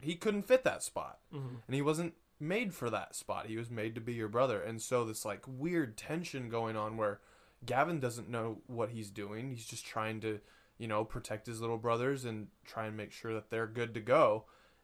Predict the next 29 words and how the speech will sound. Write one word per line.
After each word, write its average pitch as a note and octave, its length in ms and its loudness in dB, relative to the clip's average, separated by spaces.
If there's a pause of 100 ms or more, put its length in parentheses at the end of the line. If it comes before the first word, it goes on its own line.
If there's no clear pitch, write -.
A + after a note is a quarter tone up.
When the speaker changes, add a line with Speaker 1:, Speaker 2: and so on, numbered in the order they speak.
(100)
Speaker 1:
And A2 360 -2 (400)
Kai's A#2 380 0
fighting A2 360 0
this - 200 -8
inner A#2 220 -2
battle G#2 440 0
of, G2+ 140 -12
like, F#2+ 200 -10
"Okay, G#2+ 300 -12 (180)
well, G2+ 200 -10
I A2+ 120 -6
got C3 160 2
my A#2 80 -4
dad B2+ 320 4
here, D#3+ 400 4
but G#2+ 160 4
also A2+ 360 2
I've G#2 120 -4
got, - 200 -4
like, A2 280 -4 (340)
the A2+ 80 -4
dad A#2+ 340 4
figure G#2 380 -4
over G#2 160 -6
here." C#3 240 0
And A2 100 0
then A#2 120 -2
we A#2 80 -4
move A#2+ 300 -4